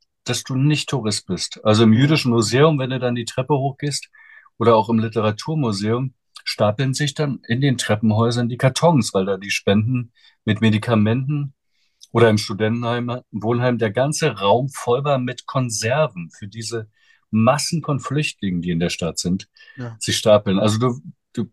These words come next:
Speaker 1: du kriegst ein solches Bombardement an Eindrücken, touristisch und auch menschlich, und, äh, siehst geprägte Not und Überlebenskampf pur,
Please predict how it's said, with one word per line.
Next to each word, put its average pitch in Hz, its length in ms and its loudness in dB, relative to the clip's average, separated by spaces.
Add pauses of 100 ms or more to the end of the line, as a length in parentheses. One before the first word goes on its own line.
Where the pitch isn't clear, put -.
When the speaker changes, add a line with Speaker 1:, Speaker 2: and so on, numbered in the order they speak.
Speaker 1:
du 123 100 -4
kriegst 147 300 0
ein 123 140 6
solches 165 340 2
Bombardement 127 1200 2
an 123 160 -2
Eindrücken, 160 680 -2 (1200)
touristisch 139 600 -4
und 117 200 -6
auch 117 160 -4
menschlich, 139 640 -2
und, - 480 -6 (100)
äh, 113 400 0 (320)
siehst 135 400 -2
geprägte 147 600 0
Not 131 500 4
und 127 120 0
Überlebenskampf 135 1080 2
pur, 127 400 2